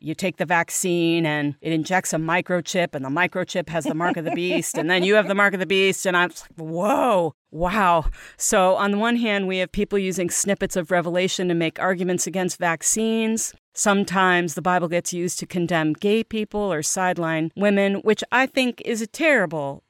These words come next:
use of the Bible. I, I just wonder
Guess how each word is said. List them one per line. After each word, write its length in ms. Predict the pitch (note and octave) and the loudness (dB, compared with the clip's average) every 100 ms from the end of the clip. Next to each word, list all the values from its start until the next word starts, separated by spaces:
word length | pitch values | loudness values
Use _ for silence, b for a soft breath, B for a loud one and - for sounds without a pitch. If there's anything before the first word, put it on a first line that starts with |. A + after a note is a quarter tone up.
| - | -6
use 440 | F3+ E3 - - - | -2 -2 -2 -4 -2
of 160 | F3 C#3+ | -2 -2
the 80 | D3 | -2
Bible. 540 | D#3+ D3 D3 D#3+ G3 - - | 0 0 0 0 -2 -4 -4
I, 160 | A3 - | -2 2
I 60 | A3 | 0
just 220 | A#3 A3 | 0 0
wonder 640 | A3 A#3 A3+ A#3 A#3 A3+ | 2 2 4 4 4 2